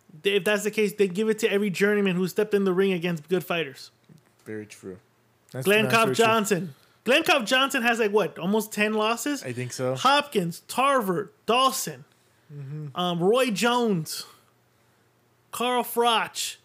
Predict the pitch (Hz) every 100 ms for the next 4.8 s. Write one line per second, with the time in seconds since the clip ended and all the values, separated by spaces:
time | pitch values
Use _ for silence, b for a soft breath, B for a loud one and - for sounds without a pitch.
0 | b b b b _ - 269 240 180 226
1 | 269 190 214 165 226 277 277 233 175 226
2 | 247 196 196 190 175 208 208 208 208 185
3 | 165 208 208 196 160 160 202 233 - 214
4 | 208 202 180 160 180 170 143